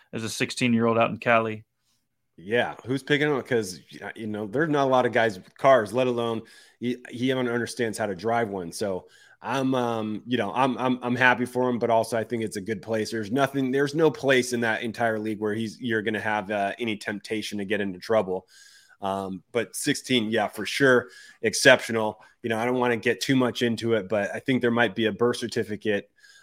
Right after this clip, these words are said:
Speaker 2: Um, after watching some of these A Bs, there might be a little birth certificate, you know, check to see if we don't have a little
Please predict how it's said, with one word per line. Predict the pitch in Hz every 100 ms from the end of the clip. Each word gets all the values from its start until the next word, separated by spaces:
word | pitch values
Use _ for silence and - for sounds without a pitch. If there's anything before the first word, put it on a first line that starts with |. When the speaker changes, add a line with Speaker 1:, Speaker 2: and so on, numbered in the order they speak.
| _
Speaker 2:
Um, | 110 104 101 95
after | 110 113 113
watching | 113 113 110
some | - 110
of | 104
these | 98
A | 104
Bs, | 101 107 101
there | 98
might | 104 104
be | 107 101
a |
little | 92 104 113 101
birth | 87 113 110
certificate, | 107 110 - - 98 _ _
you | - 135
know, | 101
check | - - 107
to | -
see | - 117
if | 104
we | 104
don't | 110 101
have | 110 101
a |
little | 104 98